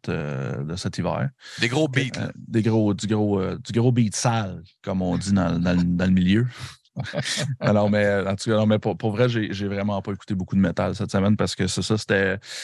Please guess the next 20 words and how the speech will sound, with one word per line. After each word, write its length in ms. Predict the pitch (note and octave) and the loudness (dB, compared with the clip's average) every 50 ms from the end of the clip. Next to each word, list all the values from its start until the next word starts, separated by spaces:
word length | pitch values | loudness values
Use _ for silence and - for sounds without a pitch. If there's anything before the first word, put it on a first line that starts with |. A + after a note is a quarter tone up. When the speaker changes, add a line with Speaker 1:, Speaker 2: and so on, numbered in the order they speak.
| - - - _ _ - | -14 -16 -18 _ _ -2
Speaker 1:
euh, 240 | G#2+ G2+ G2 G2 F#2+ - | 0 2 2 2 2 0
habituellement, 840 | G#2 A2 G#2+ A2 - - C#3 C3+ B2 B2 B2+ C3+ C#3+ C#3+ D3 C#3+ - - - | 0 0 0 0 0 2 2 4 4 6 6 4 4 4 4 2 0 -2 -2
euh, 640 | G#2 G#2 G#2 G2+ G2 F#2+ F#2 F#2 F2+ F#2+ - - - | -2 -2 0 0 -2 -2 -4 -4 -4 -6 -6 -6 -6
habituellement, 460 | - G2 G2 F#2+ - G#2+ G#2 A#2 B2+ | -6 -4 -4 0 2 2 4 4 4
je 60 | B2 | 4
fais 80 | - A2+ | 2 0
un, 200 | G#2+ G2 F#2 - - | 0 0 0 -2 -2
un 120 | F#2+ F#2 | -4 -4
party 280 | - G#2 G2 F#2+ A2+ G#2+ | -2 -2 -2 0 0 2
d'Halloween 340 | G#2 G2+ G2 G2 G#2+ A2+ - | 2 2 2 2 2 0 0
pour 160 | - F#2+ F2+ | -2 -2 -2
ma 160 | F#2+ F2+ F#2 | -2 -2 -2
fête. 580 | - - G2+ G2 A2 C3 D3 - _ - - - - - - - - - - _ - - | -2 -2 0 2 2 2 0 -2 _ -16 -20 -20 -20 -20 -20 -18 -20 -20 -20 _ -2 0
Euh, 140 | G2 G2 G2 | 2 2 4
mais 100 | G2 G2 | 4 2
là, 100 | G#2 A#2 | 2 2
cette 220 | - B2 A2 - | 2 0 0 0
année, 180 | G#2 G#2 G#2+ A#2 | 0 0 0 0
ma 160 | A#2 G2+ G2+ | 0 0 -2
femme, 560 | - - G#2+ G#2 G#2+ G#2+ A2 A2 G#2+ G#2+ - | -2 -2 -2 0 0 0 0 0 0 -2 -4